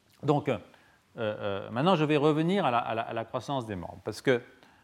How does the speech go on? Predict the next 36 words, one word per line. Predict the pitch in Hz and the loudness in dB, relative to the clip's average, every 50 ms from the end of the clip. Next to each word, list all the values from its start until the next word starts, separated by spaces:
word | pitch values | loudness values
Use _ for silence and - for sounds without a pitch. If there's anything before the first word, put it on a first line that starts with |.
| - - - 95 | -20 -10 -4 -2
euh, | 101 98 104 - 104 98 98 104 107 104 104 104 110 113 117 135 - - | -2 -2 -4 -6 -8 -8 -6 -8 -8 -8 -8 -8 -10 -10 -12 -14 -14 0
voilà, | - 135 147 175 175 147 135 135 | 4 8 10 10 10 10 8 2
euh, | 131 120 113 110 117 110 104 101 104 | 0 0 0 0 0 0 0 -2 -2
euh, | 107 | -2
ici, | 104 - - 139 131 120 | -4 -4 -2 0 2 2
mes | 110 101 | 0 4
quatre | - 113 104 - | 4 4 4 4
complexes | - 98 92 92 92 87 - - | -2 -6 -4 -4 -4 -6 0 4
tox, | 170 190 214 208 - - - - _ _ _ _ _ _ _ _ | 6 6 6 4 0 -8 -12 -16 _ _ _ _ _ _ _ _
qui | 127 110 | -8 -6
sont | - - - 123 120 120 117 117 107 | -6 -2 0 0 2 2 0 -2 -2
donc, | 104 110 110 104 - - - | -2 -2 -4 -4 -6 -4 -2
euh, | 101 98 101 113 113 110 - - - | 0 0 0 -2 -4 -8 -10 -8 -8
exprimés, | 113 104 - - - - 110 104 110 110 110 107 107 104 | -8 -8 -8 -8 -4 -2 0 0 2 2 0 0 -2 -4
euh, | 95 92 92 | -6 -6 -6
dans, | 92 92 98 98 95 95 - - - | -4 -2 -2 -2 -2 -2 -4 -4 -6
euh, | 87 82 82 92 92 95 92 | -4 -4 -6 -6 -8 -10 -6
dans, | 92 87 85 85 87 95 | -4 -4 -4 -2 -4 -6
dans | 92 85 82 | -6 -8 -8
le, | 82 82 85 82 - - | -6 -6 -8 -8 -10 -12
dans | - 82 82 | -10 -8 -8
le | 80 80 | -8 -8
corps | - - 185 220 233 208 - - - - - - - - - _ _ _ | 2 6 6 8 8 6 4 0 -8 -20 -20 -20 -20 -20 -20 _ _ _
et | - 120 123 135 135 127 | -4 -2 -2 -2 -4 -6
qui | - - 104 | -6 -6 -6
sont, | 92 - - 135 143 151 160 147 120 | -6 -4 -2 0 2 2 2 0 0
euh, | 101 95 | 0 -2
responsables | 98 104 - - 104 - - 139 151 151 123 | -2 -2 -4 -8 -10 -4 0 0 0 0 0
de | 113 | 0
la | 104 92 | 0 0
formation | - 101 95 95 92 90 - - 135 135 143 | 0 -2 -4 -4 -6 -8 -8 -6 -4 -4 -2
des | 131 110 101 | -2 -4 -4
différents | 95 98 92 - 95 85 92 95 131 | -4 -6 -6 -6 -4 -4 -2 4 4
axes. | 170 175 - - | 4 4 4 0
Et | 113 101 | 0 2
voilà, | 104 131 147 | 2 2 2